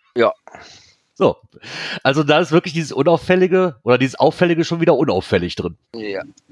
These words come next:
Speaker 1: absolut, absolut. Also ich kenne auch einen Fall, äh, vor vielen, vielen Jahren, äh, <laughs> bei uns im damaligen Karstadt.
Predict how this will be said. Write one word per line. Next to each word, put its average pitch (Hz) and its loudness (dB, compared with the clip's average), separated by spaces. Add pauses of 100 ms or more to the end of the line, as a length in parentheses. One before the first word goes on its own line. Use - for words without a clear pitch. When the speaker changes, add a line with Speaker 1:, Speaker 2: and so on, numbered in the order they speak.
(180)
Speaker 1:
absolut, 92 -4
absolut. 80 -6
Also 78 -4
ich - -8
kenne 113 0
auch 101 2
einen 117 -6
Fall, 107 2
äh, 101 -4
vor 98 -8
vielen, 117 -6
vielen 113 -6
Jahren, 120 0
äh, 110 0
<laughs> - -2
bei 110 -2
uns 117 0
im 107 -8
damaligen 101 -2
Karstadt. 110 0